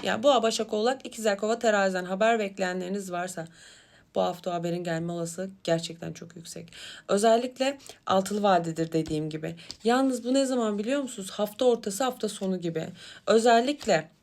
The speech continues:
takıntı haline getirdiğiniz, böyle peşinden koştuğunuz, koştuğunuz ama bir türlü böyle bir, e, randımanı oturtturamadığınız bir ilişkiniz, bir flörtünüz varsa, hani böyle artık yorulup pes etmek üzere olduğunuz bir flört durumunuz varsa bu hafta onunla ilgili gelişme olacak.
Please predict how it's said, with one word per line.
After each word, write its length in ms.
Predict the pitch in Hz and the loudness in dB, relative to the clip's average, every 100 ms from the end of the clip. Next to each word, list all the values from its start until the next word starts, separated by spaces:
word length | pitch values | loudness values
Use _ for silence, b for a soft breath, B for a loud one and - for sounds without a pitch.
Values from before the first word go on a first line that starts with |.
| _ | _
takıntı 340 | 220 226 233 254 | -6 -2 0 2
haline 200 | 240 247 | 2 2
getirdiğiniz, 720 | 226 226 202 202 202 190 196 | 0 0 -2 0 0 0 0
böyle 260 | 202 220 | 2 2
peşinden 440 | 214 226 233 226 226 | 0 0 0 0 -2
koştuğunuz, 560 | 220 196 - 214 220 | -4 -4 -4 -6 -4
koştuğunuz 440 | 233 202 202 220 214 | -4 -4 -4 -4 -2
ama 260 | 220 196 | -2 -2
bir 100 | 247 | -4
türlü 260 | 240 214 202 | -4 -4 -2
böyle 220 | 214 202 | -2 0
bir, 200 | 208 202 B B B | -2 -4 B B B
e, 240 | - 196 196 | 0 2 4
randımanı 460 | 214 208 214 220 | 2 0 0 0
oturtturamadığınız 1080 | 208 202 - - 220 240 220 196 202 220 208 - | -2 -4 -10 -2 0 2 2 2 0 -2 -4 -8
bir 200 | 202 - | -8 -6
ilişkiniz, 720 | 190 185 196 - 190 190 180 | -4 0 0 0 0 0 0
bir 60 | 208 | -6
flörtünüz 680 | - 190 185 185 196 190 | -2 0 0 0 -6 -4
varsa, 460 | 208 208 196 165 - | -2 -2 -2 -4 -4
hani 200 | 202 202 | -4 -2
böyle 200 | 202 196 | 0 2
artık 240 | 190 190 196 | 2 0 0
yorulup 380 | 196 196 202 | 0 0 -2
pes 180 | - 214 | -2 0
etmek 300 | 208 208 175 | 0 -2 -6
üzere 260 | 170 165 165 | -2 -2 0
olduğunuz 520 | 165 165 160 156 156 B B B - | 0 0 -4 -6 -10 B B B -4
bir 80 | 214 | -4
flört 420 | - 208 214 214 | -2 0 0 2
durumunuz 440 | 214 202 214 214 226 | 0 0 0 0 2
varsa 360 | 233 247 302 - _ _ 185 | 2 0 -6 -10 _ _ 2
bu 140 | 220 | 4
hafta 260 | 208 214 214 | 4 2 -2
onunla 180 | 214 | 0
ilgili 260 | 208 190 196 | 0 0 0
gelişme 400 | 190 170 - 190 | -2 -2 -2 -2
olacak. 340 | 175 165 165 | -2 -2 -4